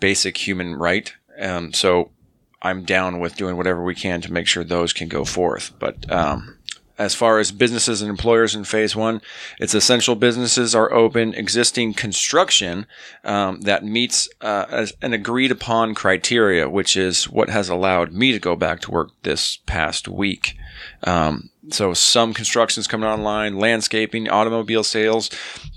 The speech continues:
curbside pickup orders only at retail will be able to happen, car washes, house cleaning, pet walkers. And all of those come with a caveat of they have to meet a specific criteria, um,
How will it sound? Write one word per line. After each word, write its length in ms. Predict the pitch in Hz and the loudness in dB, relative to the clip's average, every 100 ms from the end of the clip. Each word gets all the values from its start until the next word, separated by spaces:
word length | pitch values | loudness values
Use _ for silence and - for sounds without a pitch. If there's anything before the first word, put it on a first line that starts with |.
| - | -4
curbside 640 | - 139 120 - 123 113 | 2 2 2 2 2 2
pickup 320 | - 135 123 120 | -2 0 0 2
orders 280 | 120 113 | 0 0
only 360 | - 120 123 120 | 0 0 2 2
at 120 | 117 | 0
retail 600 | 113 120 - 107 107 107 | 0 0 0 2 2 0
will 140 | 104 107 | -2 -2
be 180 | 110 104 | 0 0
able 160 | 104 | 0
to 100 | 104 | -2
happen, 400 | 101 104 101 101 | -2 -2 -2 -6
car 260 | 104 117 113 | 0 2 4
washes, 460 | 110 101 - 107 - | 4 4 0 -4 -2
house 260 | 107 110 | 0 0
cleaning, 420 | - 107 104 104 98 | -2 -6 -6 -8 -2
pet 220 | 110 - | -2 2
walkers. 480 | 92 85 87 92 - - - - | 2 2 -2 -8 -8 -12 -12 -6
And 140 | 110 | 0
all 140 | 127 202 | 2 2
of 80 | 160 | 2
those 180 | 147 | 2
come 200 | - 135 | 0 0
with 120 | 131 110 | 0 0
a 40 | |
caveat 640 | 117 113 113 104 98 92 | 2 2 2 2 2 2
of 260 | 95 95 90 | 0 -2 0
they 80 | 90 | -4
have 260 | 98 107 - | 0 -2 -2
to 100 | 98 | -4
meet 280 | 101 101 - | -4 -4 -4
a 60 | |
specific 480 | 90 - - 107 98 | -4 -2 0 0 0
criteria, 800 | - 90 - 107 101 95 92 80 _ | 0 0 0 0 2 4 2 0 _
um, 400 | 85 82 71 64 | -6 -4 -4 -8